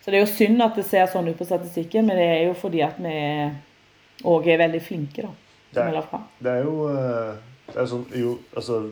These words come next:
Speaker 2: du finner det du tester etter, så
Speaker 1: Ja.
Speaker 2: det at du finner positive svar,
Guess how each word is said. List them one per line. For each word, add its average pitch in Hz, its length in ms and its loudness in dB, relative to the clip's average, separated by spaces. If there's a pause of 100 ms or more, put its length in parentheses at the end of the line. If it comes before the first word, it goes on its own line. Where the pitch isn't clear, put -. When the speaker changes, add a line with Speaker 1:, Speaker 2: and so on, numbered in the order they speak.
(140)
Speaker 2:
du 113 140 -10
finner 113 640 -4 (140)
det 104 180 -4 (160)
du 107 100 -6 (260)
tester 98 380 -10
etter, 131 360 -6
så 107 200 -6 (560)
Speaker 1:
Ja. - 200 6
Speaker 2:
det 120 140 2
at 107 180 -4
du 117 80 -6
finner 110 680 -6 (380)
positive 113 380 -10
svar, 113 300 -2